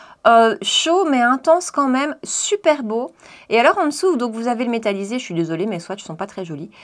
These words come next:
Et je sais pas si vous allez capter, donc déjà au niveau, euh, couleur, c'est très très beau, je trouve qu'il y a plein de reflets, c'est très joli. Par contre, au niveau texture, au niveau, euh, consistance du produit, je trouve qu'il y a une grosse différence entre les formules. Alors forcément, il y en a un qui est, euh, pailleté et l'autre qui ne l'est pas.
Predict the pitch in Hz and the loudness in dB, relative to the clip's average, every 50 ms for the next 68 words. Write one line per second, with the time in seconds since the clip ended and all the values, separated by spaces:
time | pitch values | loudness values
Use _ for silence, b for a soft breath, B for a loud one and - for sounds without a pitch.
0 | B B B B B B B B - - 285 311 339 370 - - 247 254 254 269 | B B B B B B B B -2 2 4 4 4 4 2 0 -2 -4 -4 0
1 | 262 302 339 - 294 240 247 226 233 233 254 262 - 262 220 - 240 226 190 196 | 0 0 0 0 -4 -6 -4 -2 -2 -2 -2 -2 -4 -6 -6 -4 -4 -2 -2 -2
2 | 208 214 262 262 320 339 320 277 254 226 240 247 247 - - 190 190 196 196 _ | -2 -2 2 4 4 4 4 4 2 0 0 -4 -4 -2 0 0 0 0 -2 _
3 | - - - 240 240 254 269 - - 190 180 - - - 254 240 - - 220 196 | -14 -8 -4 -2 -2 -2 -4 -4 -6 -10 -10 -8 -6 -6 -6 -6 -4 -6 -6 -4
4 | 196 214 208 196 - - 190 - 190 185 175 165 170 175 220 220 220 220 208 202 | -2 -4 -6 -6 -8 -12 -10 -6 -6 -4 -2 -2 -4 -2 -2 -2 -2 -2 -4 -8
5 | 202 - 226 226 226 - 175 170 - - 240 247 220 233 226 214 240 - B B | -8 -6 -8 -8 -6 -8 -10 -12 -8 -6 -6 -4 -2 -2 -2 -2 -4 -8 B B
6 | B B B B B B B B - - 330 - - - 339 415 440 - - 285 | B B B B B B B B 2 2 2 2 2 2 2 2 2 0 0 0
7 | 262 254 240 233 254 269 254 - 320 320 - - - - 349 359 - 311 262 247 | 2 2 0 0 -2 -4 -2 -2 -4 -4 -4 -10 -8 -6 -6 -2 -2 0 0 0
8 | 233 208 220 226 220 - - 202 202 - - 370 370 - 339 330 - - 311 302 | -2 -2 -2 -2 0 0 0 -2 -4 -4 -6 -6 -4 -4 -6 -6 -2 0 0 0
9 | 302 277 233 240 240 - - - 269 254 233 269 330 370 - - - 330 330 - | 0 -2 -4 -8 -8 -6 2 2 2 4 4 0 -2 -4 -4 -6 -10 -10 -8 -2
10 | - 277 247 226 220 214 240 285 320 294 262 277 - - 262 254 285 311 320 302 | -2 -2 0 -2 -4 0 4 4 4 4 2 -6 -2 -4 -2 0 0 -2 -2 -2
11 | 277 254 - 240 220 220 214 - 214 208 226 254 285 277 208 190 185 185 - 220 | -6 -4 -4 -6 -6 -6 -6 -8 -8 -4 -2 -2 0 2 2 0 0 -4 -6 -8
12 | 208 - - 226 214 233 254 262 226 180 - - 165 180 170 180 185 190 196 196 | -8 -8 -8 -8 -6 -4 -4 -4 -6 -8 -10 -8 -8 -8 -6 -6 -6 -6 -6 -8
13 | 196 - 190 180 180 180 B B B B B B B - 165 165 - 220 208 226 | -8 -6 -6 -6 -6 -8 B B B B B B B -6 -6 0 4 4 4 4
14 | 220 - 247 247 233 208 226 240 247 - - - 240 220 214 208 214 208 - 240 | 2 -2 -2 -2 0 0 -2 -4 -4 -6 -10 -8 -6 -6 -4 -4 -4 0 2 2
15 | 277 | 2